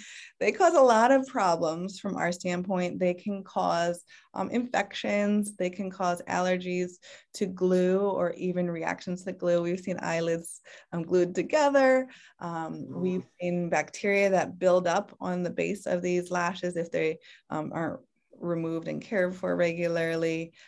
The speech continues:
Speaker 1: Um, they can affect your peripheral vision as well. So from our standpoint, we encourage patients not to use them. Um, I guess the main con is just kind of, um,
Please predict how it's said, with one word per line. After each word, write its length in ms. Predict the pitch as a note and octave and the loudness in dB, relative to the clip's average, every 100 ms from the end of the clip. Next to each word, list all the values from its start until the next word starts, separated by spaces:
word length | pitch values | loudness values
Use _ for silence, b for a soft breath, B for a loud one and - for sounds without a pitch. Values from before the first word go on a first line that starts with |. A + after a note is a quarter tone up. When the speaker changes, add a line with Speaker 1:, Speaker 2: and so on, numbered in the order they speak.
| b - | b -6
Speaker 1:
Um, 200 | D#3+ E3 | -4 2
they 140 | F3+ | 2
can 140 | A3+ | 4
affect 360 | A3+ A3 G#3+ G#3+ | 2 2 -2 -2
your 120 | F#3 | -4
peripheral 640 | F3+ E3+ E3+ F#3 F#3 F#3 F3+ | -4 -6 -2 -2 2 0 2
vision 280 | F3 F3+ | 0 -2
as 220 | E3+ D#3+ E3+ | -4 -6 -2
well. 260 | E3 E3+ | 2 2
So 160 | F3+ F#3+ | 4 2
from 220 | G3 G3+ | 2 0
our 180 | - D#4 | 0 0
standpoint, 760 | - D4 C#4+ C#4 A#3 G#3+ G3+ B B B - | 2 2 2 2 2 2 0 B B B -2
we 460 | F#3 G3+ G3 F3+ | 0 0 0 0
encourage 560 | F#3 F#3 F#3+ E3+ E3+ F#3 | -2 -2 0 2 0 -2
patients 340 | F3+ F#3 E3+ | -4 -4 -4
not 240 | F#3 F3 - | -4 -2 -4
to 120 | - | -6
use 240 | E3 E3 E3+ | -6 -6 -4
them. 340 | D#3+ D#3 D#3+ b b - | -4 -4 -10 b b -10
Um, 400 | D#3 D#3 D#3 - - | -6 -6 -8 -10 -6
I 100 | F3 | -2
guess 240 | G3 F#3 | -2 -4
the 100 | - | -2
main 280 | F3+ F3 E3+ | 0 0 -2
con 320 | - E3+ D#3 | -4 -4 -4
is 180 | D#3 F3 | -6 -8
just 220 | D#3+ - | -10 -8
kind 160 | E3 D3+ | -6 -6
of, 120 | D#3 b b b - | -8 b b b -12
um, 540 | D3+ D3 G#1 - - | -10 -8 -8 -8 -10